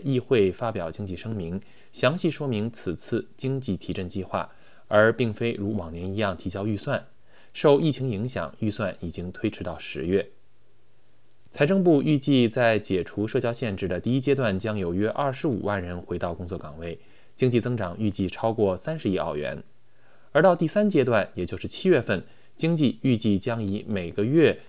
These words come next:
九十四亿澳元的速度增长。八十五万澳大利亚人会重回工作岗位，这一数字包括了那些临时停工、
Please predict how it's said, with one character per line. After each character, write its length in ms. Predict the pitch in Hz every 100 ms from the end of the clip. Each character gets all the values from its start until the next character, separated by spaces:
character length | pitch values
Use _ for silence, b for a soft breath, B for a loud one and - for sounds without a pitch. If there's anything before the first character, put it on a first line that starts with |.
| B
九 240 | - 101 87
十 120 | 123
四 240 | - 180
亿 120 | 131
澳 240 | - 110 87
元 180 | 82 82
的 240 | 90 85
速 180 | - 110
度 140 | 92
增 160 | 85 87
长。 240 | 87 - - b b b -
八 140 | 127
十 140 | -
五 140 | 101 85
万 180 | 98 101
澳 160 | 101
大 80 | 101
利 80 | 101
亚 120 | 90
人 220 | 85 85
会 380 | 87 - 87 85
重 320 | - - 90
回 220 | 131 - 90
工 180 | 101
作 100 | 90
岗 200 | 82 76
位， 180 | - 85 B B
这 120 | -
一 60 | 110
数 180 | - 104
字 120 | 98
包 280 | - 120 131
括 240 | - 98
了 160 | 85 - B
那 100 | -
些 220 | 104 110 104
临 240 | 95 95 139
时 160 | -
停 260 | 120 - 90
工、 240 | 120 131